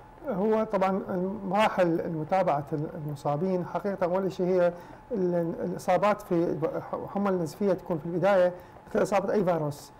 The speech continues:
ممكن أن تكون علامات، هي علامات عامة احنا نسميها، علامات عامة تكون هناك حمى، تعب عام، إجهاد، وجع بالعضلات، وجع بالمفاصل، يص-، يصاحبها يعني،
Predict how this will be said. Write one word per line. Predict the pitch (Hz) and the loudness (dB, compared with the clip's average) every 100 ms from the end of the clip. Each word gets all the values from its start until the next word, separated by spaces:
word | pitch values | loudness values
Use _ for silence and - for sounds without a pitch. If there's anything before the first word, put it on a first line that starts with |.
| - - - | -20 -20 -6
ممكن | 208 202 202 | -2 2 2
أن | 185 | 2
تكون | 190 214 | 2 0
علامات، | - 175 180 196 202 - - - - 185 | 2 2 4 2 0 -8 -20 -20 -10 -2
هي | 170 | 2
علامات | 175 180 175 | 2 2 2
عامة | 165 160 147 | 2 0 -2
احنا | 139 143 | -4 -6
نسميها، | - 139 147 127 - - - 160 | -4 -4 -2 -4 -8 -16 -10 -4
علامات | 185 196 190 | -2 0 0
عامة | 175 175 | 0 0
تكون | 170 - | -2 -2
هناك | 160 151 143 | -2 -2 -4
حمى، | 185 185 170 170 165 | -2 0 2 0 0
تعب | 151 147 143 | 0 -2 0
عام، | 160 165 160 | 0 0 0
إجهاد، | 170 143 170 165 160 - - - | -4 -2 2 2 0 -8 -10 -2
وجع | 185 160 | 0 2
بالعضلات، | 151 143 160 160 160 | 2 0 2 2 2
وجع | 156 147 | 2 0
بالمفاصل، | 156 147 170 160 160 160 160 - - | -2 -2 0 0 0 -2 -2 -14 -14
يص-، | - - | -8 -4
يصاحبها | 208 - 170 175 156 151 - - 185 - 214 | -2 0 0 0 -2 -4 -6 -8 -8 -6 -6
يعني، | 170 170 170 | -4 -4 -4